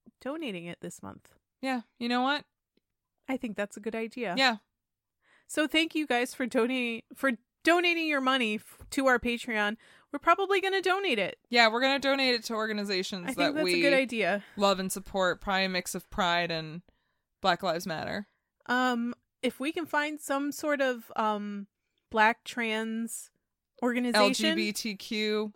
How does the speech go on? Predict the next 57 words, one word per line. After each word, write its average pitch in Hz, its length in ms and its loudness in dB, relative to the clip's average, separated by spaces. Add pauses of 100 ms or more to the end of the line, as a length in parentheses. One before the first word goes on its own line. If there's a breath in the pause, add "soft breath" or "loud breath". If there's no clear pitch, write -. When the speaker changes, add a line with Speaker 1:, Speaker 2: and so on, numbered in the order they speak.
(140)
Speaker 1:
Something 254 360 -2
like 285 200 -4
that. 285 160 2
Speaker 2:
Yeah, 196 340 4
Speaker 1:
I 190 40 0
think - 20 -8
that's 196 60 -6
a - 20 -
Speaker 2:
L - 20 -6
G 220 140 -4
B - 0 -
T 226 160 -4
Q 214 200 -6
Speaker 1:
good 202 120 -4
Speaker 2:
of - 40 -14
color. 208 220 2
Speaker 1:
idea. 214 60 -6 (300 loud breath)
Speaker 2:
You 214 120 4
know 247 60 6
what? 285 140 8
Honestly, 311 380 4
yeah. 330 200 6 (220)
You 226 100 0
know 262 80 6
what? 269 180 4 (120)
For 240 100 -6
the 226 80 2
next 247 180 2
week 269 180 -2
or 294 60 0
two, 311 220 -2
we'll 233 120 0
take 233 220 -4
your 247 100 -2
guys' 233 300 0
suggestions 233 640 -4
and 233 100 -2
we'll 214 100 0
let 220 120 0
you 233 100 -4
know 233 220 0
where 202 220 -2
we 208 100 -4
donate 208 460 -4
our 190 180 -4
Patreon 190 460 -6
money 170 220 -6
to. 226 180 -4
Speaker 1:
Yeah, 240 180 4
if 226 140 -6
you 254 100 -2
know 254 220 0
of 262 100 -2
any, 240 440 -4 (100)
um, 185 600 -6
in 220 120 -4
particular 220 600 -10